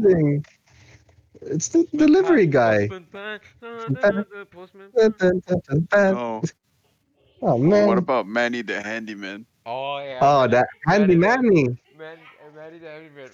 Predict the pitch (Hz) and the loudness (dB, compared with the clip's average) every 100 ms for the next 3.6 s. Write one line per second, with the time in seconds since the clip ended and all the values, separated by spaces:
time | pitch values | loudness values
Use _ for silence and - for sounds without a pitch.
0 | - 143 147 147 131 143 135 123 - 117 | -16 -16 -14 -18 -14 -14 -14 -14 -6 -4
1 | 113 110 107 107 113 110 110 104 101 92 | -2 -4 -6 -6 -8 -10 -10 -10 -10 -10
2 | 90 90 95 95 - 294 196 151 160 220 | -10 -10 -12 -8 -4 2 2 2 2 0
3 | - 202 160 143 - | 2 0 0 -2 -10